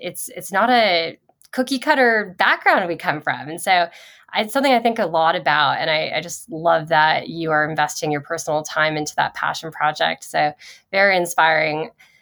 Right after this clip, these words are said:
But shifting gears a little bit, you know, we had an interesting conversation when we met recently at that event, and we were talking a lot about something that we talk about at Vivint, which is this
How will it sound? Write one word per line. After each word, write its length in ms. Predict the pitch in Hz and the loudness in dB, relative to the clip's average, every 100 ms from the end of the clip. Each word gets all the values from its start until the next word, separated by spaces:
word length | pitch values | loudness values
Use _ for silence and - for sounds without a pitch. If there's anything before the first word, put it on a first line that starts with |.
| _ _ _ _ _ _ _ _ | _ _ _ _ _ _ _ _
But 180 | 226 220 | -4 -2
shifting 380 | - 311 320 262 | -2 0 2 2
gears 260 | 214 202 | 4 2
a 60 | 208 | 2
little 280 | 185 185 156 | 2 2 4
bit, 600 | 151 143 185 247 - - - _ _ - - | 2 2 2 -2 -6 -6 -12 _ _ -20 -16
you 140 | 214 196 | -4 2
know, 160 | 170 | 2
we 120 | 165 202 | 2 2
had 140 | 214 | 2
an 140 | 180 | 0
interesting 580 | 185 208 220 226 214 180 | 0 0 2 -2 0 0
conversation 640 | 180 175 170 160 147 156 165 | 2 2 2 0 -2 -2 0
when 120 | 156 | 0
we 100 | 156 | 2
met 220 | 151 156 | 2 0
recently 420 | 156 151 165 156 | -2 -4 -4 -2
at 120 | 156 151 | 0 0
that 140 | 147 | 0
event, 520 | 147 156 143 143 143 | 0 0 0 0 -6
and 120 | - | -6
we 60 | 160 | -6
were 100 | 160 | -6
talking 400 | - 156 156 165 | 0 0 0 -2
a 60 | 156 | 0
lot 180 | 151 | 0
about 500 | 151 151 147 139 151 _ _ _ _ _ | 0 0 2 2 -2 _ _ _ _ _
something 400 | - 214 202 175 | -2 0 2 4
that 120 | 165 | 4
we 80 | 156 | 2
talk 240 | 156 147 143 | 0 0 2
about 160 | 151 | 0
at 100 | 147 | 0
Vivint, 440 | 156 143 139 135 147 | -2 0 0 0 -4
which 180 | 147 | -4
is 360 | 151 147 147 - | -2 -2 -6 -10
this 400 | 208 - 143 - | -10 -6 -4 -6